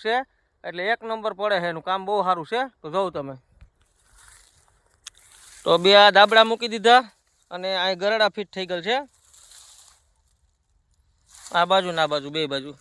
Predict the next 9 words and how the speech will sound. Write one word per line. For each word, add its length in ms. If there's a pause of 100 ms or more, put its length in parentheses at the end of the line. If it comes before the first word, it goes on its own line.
(1700)
અને 200
બે 160
દાબડા 320
મૂકી 280
દીધા. 260
અને 120
હાઈડોલી 420
છે 40
ને 160